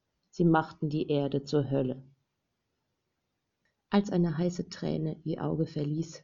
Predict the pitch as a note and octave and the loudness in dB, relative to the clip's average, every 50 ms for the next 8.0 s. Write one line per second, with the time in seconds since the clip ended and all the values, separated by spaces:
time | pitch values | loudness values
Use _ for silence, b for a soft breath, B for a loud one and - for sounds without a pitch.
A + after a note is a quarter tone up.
0 | _ _ _ - G3 F3 - - - D3+ D3 D3 D3+ C#3+ C#3+ C#3+ C#3+ - - C3 | _ _ _ -4 -4 -4 -2 -2 -2 -2 0 -2 -2 -2 -2 -2 -2 -2 -2 0
1 | C3+ C3+ C3+ - - b b b b b _ - E3+ F3 - D#3 D3 D#3 D3 - | -2 -2 -2 -4 -12 b b b b b _ -4 -2 -2 -2 -4 -2 -4 -6 -6
2 | - - F3 - - - - - - D3 - - C3 - - C#3+ D3 C#3 C3+ B2+ | -6 -6 -6 -6 -6 -8 -8 -6 -6 -6 -6 -8 -8 -4 -2 -2 0 0 0 -2
3 | - D2+ C#2+ - _ _ _ _ _ _ _ _ _ _ _ _ _ _ _ _ | -2 -4 -8 -12 _ _ _ _ _ _ _ _ _ _ _ _ _ _ _ _
4 | _ _ _ _ _ _ _ _ _ _ _ _ - - G#3+ G#3 G#3 F#3+ F3+ - | _ _ _ _ _ _ _ _ _ _ _ _ 0 0 2 2 4 0 0 -2
5 | - - - D#3 - - E3 D3 C#3+ C#3 C3+ D#3 D3+ D#3 D3 D3 - - F3 F3 | -6 -6 -6 -6 -2 2 2 4 4 2 2 0 -2 -2 -4 -8 -4 -2 -2 0
6 | F3+ F3 D#3+ D#3+ - E3 - - C#3+ C#3+ C#3+ - D3+ D3+ - D3 C#3 D#3 - D3+ | 2 0 0 0 0 -2 -2 0 -4 -4 -4 -4 -6 -4 -4 -2 -2 -2 -2 -2
7 | D3+ C#3 C3 C3+ - G3 G3+ - F3 D#3 - C#3 C3+ - B2+ - - - - D3 | -4 -4 -6 -2 -2 -4 0 2 0 2 2 0 0 -2 -6 -6 -10 -14 -18 -20